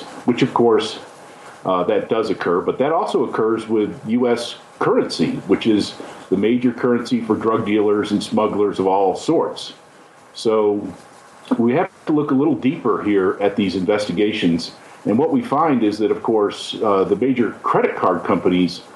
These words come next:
are concerned about Bitcoin as a competitor because it's cheaper and faster than their own services. There's no fees involved.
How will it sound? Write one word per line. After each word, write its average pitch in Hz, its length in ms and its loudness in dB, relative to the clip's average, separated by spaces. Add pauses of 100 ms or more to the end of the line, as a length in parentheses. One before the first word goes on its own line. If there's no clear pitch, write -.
(240)
are 110 160 2
concerned 143 560 0
about 101 420 0
Bitcoin 113 560 0
as 95 140 0
a 90 40 -4
competitor 98 600 0
because 92 400 0
it's - 200 -4
cheaper 110 440 0
and 87 100 -4
faster 90 640 0 (480)
than 98 180 0
their 95 180 2
own 131 200 2
services. 87 520 -2
There's 92 220 -2
no 101 140 2
fees 123 520 -2
involved. 87 600 0